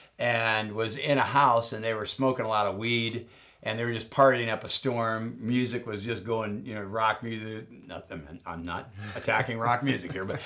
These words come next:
just blaring, you know. And, uh, and, uh, and his mom, who was the secretary of this church for thirty-five years, showed up at his door with a homemade pie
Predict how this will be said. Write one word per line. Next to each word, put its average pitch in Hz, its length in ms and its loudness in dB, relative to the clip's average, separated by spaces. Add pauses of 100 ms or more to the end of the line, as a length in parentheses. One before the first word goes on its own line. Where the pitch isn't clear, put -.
(180)
just 110 320 2
blaring, 147 520 8
you 135 100 8
know. 131 240 6 (340)
And, 127 380 8
uh, 120 420 8
and, 113 460 2
uh, 104 280 6 (120)
and 117 420 4
his 117 280 4
mom, 127 560 6
who 127 80 4
was 113 180 2
the 113 80 -2
secretary 135 560 2
of 117 80 -6
this 127 120 0
church 151 220 -2
for 117 100 -10
thirty-five 120 540 0
years, 123 400 -2 (320)
showed 156 440 4
up 151 200 4
at 120 80 2
his 110 200 -4
door 123 280 2
with 95 160 -6
a 95 40 -6
homemade 113 760 -2
pie 87 520 -6